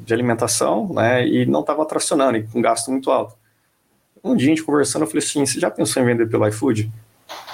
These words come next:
Aí ele: "Não, não vai dar certo, sei o quê." Aí, só que ele ficou com aquela semente na cabeça, e foi uma dica simples só.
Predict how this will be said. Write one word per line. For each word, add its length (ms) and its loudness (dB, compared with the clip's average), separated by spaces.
Aí 240 2
ele: 440 4
"Não, 360 2
não 60 2
vai 120 2
dar 140 0
certo, 260 -4
sei 120 -4
o 40 -4
quê." 180 0
Aí, 300 4
só 120 0
que 120 -8
ele 40 2
ficou 160 0
com 60 0
aquela 200 0
semente 320 0
na 80 4
cabeça, 500 0
e 100 0
foi 280 0
uma 200 2
dica 260 2
simples 360 -2
só. 200 -2